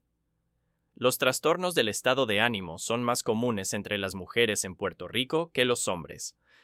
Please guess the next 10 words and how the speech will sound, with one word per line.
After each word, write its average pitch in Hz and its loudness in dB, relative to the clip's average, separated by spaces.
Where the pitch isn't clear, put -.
Factores 196 2
sociales 160 0
y 135 4
económicos 135 2
promueven 127 4
la 107 2
incidencia 123 0
de 107 2
estos 131 -2
trastornos. 120 0